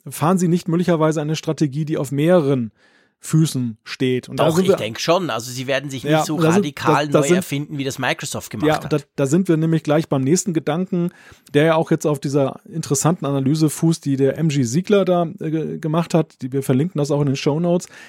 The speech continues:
Speaker 1: Der da eben auch wieder den Gedanken brachte mit dieser Apple Flatrate. Das iPhone
Speaker 2: Mhm.
Speaker 1: as a Service sozusagen, dass, dass du, dass, dass Apple das selber in die Hand nimmt, dass du eben eine Art, ähm, Flatrate zahlst und dafür immer dann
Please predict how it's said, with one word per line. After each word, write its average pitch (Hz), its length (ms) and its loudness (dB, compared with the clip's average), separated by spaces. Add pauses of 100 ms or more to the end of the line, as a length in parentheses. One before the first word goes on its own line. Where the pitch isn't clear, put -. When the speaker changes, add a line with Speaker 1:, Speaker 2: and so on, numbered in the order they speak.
(1120)
Speaker 1:
Der 147 100 4
da 190 120 4
eben 170 360 0
auch 175 240 0
wieder 180 160 4
den 165 140 -2
Gedanken 165 420 -2
brachte 170 500 2
mit 160 460 -4
dieser 156 500 -2
Apple 170 360 4
Flatrate. 120 840 -6 (480)
Das - 140 -6
iPhone 170 400 2
Speaker 2:
Mhm. 156 60 -2
Speaker 1:
as 147 120 0
a 165 60 2
Service 160 420 2
sozusagen, 117 600 -6
dass, 135 180 -6
dass - 240 -2
du, 143 220 0 (440)
dass, - 280 -2
dass - 260 -2
Apple 185 480 4
das 156 200 0
selber 165 300 2
in 151 60 0
die 139 100 2
Hand 160 240 0
nimmt, 165 220 -2
dass 156 160 0
du - 80 -4
eben 151 300 0
eine 147 200 -4
Art, 151 380 -2
ähm, 147 480 -4
Flatrate 170 480 2
zahlst 165 540 0
und 147 120 -4
dafür 151 300 2
immer 156 180 2
dann 147 320 0